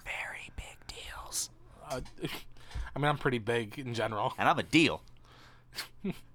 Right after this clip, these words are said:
Speaker 2: Breaker.
Speaker 1: <laughs> Aw.
Speaker 2: Uh, okay, uh, last piece of news. The Joker movie has wrapped. Not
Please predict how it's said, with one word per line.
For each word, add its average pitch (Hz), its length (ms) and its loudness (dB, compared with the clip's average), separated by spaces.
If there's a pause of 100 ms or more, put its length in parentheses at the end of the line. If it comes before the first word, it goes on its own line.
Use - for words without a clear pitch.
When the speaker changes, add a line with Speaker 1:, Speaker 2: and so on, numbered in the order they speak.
Speaker 2:
Breaker. 113 400 0 (220)
Speaker 1:
<laughs> - 240 -2
Aw. 120 840 8
Speaker 2:
Uh, 170 40 6
okay, 156 200 8
uh, 143 260 10
last 151 240 4
piece 175 160 -2
of 175 60 4
news. 156 360 6 (580)
The 147 160 4
Joker 151 380 8
movie 156 300 6
has 135 200 2
wrapped. 131 520 6 (440)
Not 139 300 6